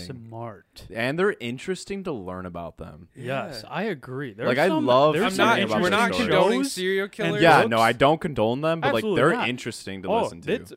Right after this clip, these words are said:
Speaker 1: there's some really cool shows and books on them.
Speaker 2: Like, I'm watching Mindhunters, very interesting. They talk about
Speaker 3: It's,
Speaker 2: m-, uh,
Speaker 3: it's kinda
Speaker 2: Charles
Speaker 3: cool
Speaker 2: Manson.
Speaker 3: to know how their mind works.
Speaker 2: Yeah, the whole no empathy thing, and, like,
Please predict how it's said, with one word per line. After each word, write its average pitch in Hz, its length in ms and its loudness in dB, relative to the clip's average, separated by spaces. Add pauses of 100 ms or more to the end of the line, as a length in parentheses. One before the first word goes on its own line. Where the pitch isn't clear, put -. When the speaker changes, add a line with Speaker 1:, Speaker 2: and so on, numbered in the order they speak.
(160)
Speaker 1:
there's 160 300 -8
some 220 180 -12
really 139 420 -6
cool 156 300 -6
shows 131 380 -10
and 113 160 -14
books 110 340 -16
on 110 220 -20
them. 92 240 -20 (140)
Speaker 2:
Like, 107 100 -10
I'm 113 60 -6
watching 120 320 -6
Mindhunters, 113 560 -8 (120)
very 87 400 -10
interesting. 82 500 -20
They 95 100 -8
talk 110 160 -6
about 101 340 -4
Speaker 3:
It's, 98 180 -12
Speaker 2:
m-, 98 180 -14
uh, 87 500 -8
Speaker 3:
it's - 160 -18
kinda - 160 -18
Speaker 2:
Charles 98 220 -4
Speaker 3:
cool - 100 -10
Speaker 2:
Manson. 196 180 -10
Speaker 3:
to - 60 -10
know 180 160 -10
how 202 100 -12
their 170 160 -12
mind 135 480 -18
works. - 560 -20
Speaker 2:
Yeah, 104 160 -2
the 101 140 -6
whole 110 240 0
no 101 240 -4
empathy 98 440 -10
thing, 117 380 -10
and, 98 140 -10
like, 87 260 -10